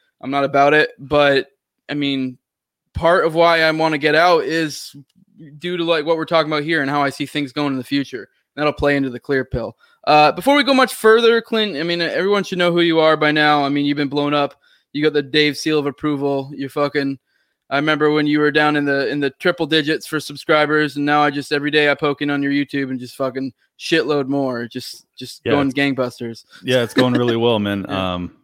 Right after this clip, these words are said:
Speaker 2: Dave's, Dave's the golden goose, and he laid,
Speaker 1: Yep.
Speaker 2: he laid an egg for me. Um, in truth, I, I was actually doing pretty well prior. Uh,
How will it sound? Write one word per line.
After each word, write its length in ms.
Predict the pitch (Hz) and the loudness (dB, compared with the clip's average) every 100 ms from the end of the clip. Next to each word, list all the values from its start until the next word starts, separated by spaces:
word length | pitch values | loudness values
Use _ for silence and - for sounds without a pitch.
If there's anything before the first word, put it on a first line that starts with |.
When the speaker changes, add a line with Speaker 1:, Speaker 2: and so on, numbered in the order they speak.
| _ | _
Speaker 2:
Dave's, 480 | 98 101 92 - - _ _ _ | -6 -6 -8 -16 -20 _ _ _
Dave's 240 | 101 95 | -8 -6
the 80 | 92 | -8
golden 320 | 90 104 104 | -6 -6 -6
goose, 420 | 98 107 92 - - - | -6 -6 -6 -14 -16 -14
and 80 | |
he 120 | 95 92 | -10 -4
laid, 160 | 104 | -4
Speaker 1:
Yep. 100 | - _ _ _ _ - | -4 _ _ _ _ -6
Speaker 2:
he 100 | 117 | -2
laid 160 | 120 | 0
an 80 | 117 | 0
egg 200 | 123 113 | -2 -2
for 160 | - 104 | -6 -6
me. 180 | 95 - | -6 -6
Um, 260 | 110 113 - _ _ - | -4 -4 -8 _ _ -6
in 80 | |
truth, 280 | 147 208 202 | 0 2 4
I, 100 | 139 | 4
I 140 | 127 127 | 4 2
was 160 | 127 | 2
actually 240 | 151 - 117 | -2 -4 -4
doing 220 | 120 113 | -2 -4
pretty 160 | 123 110 | -6 -8
well 180 | 101 | -8
prior. 420 | 95 110 110 107 85 | -6 -2 -2 -2 -4
Uh, 260 | 95 92 | -4 -6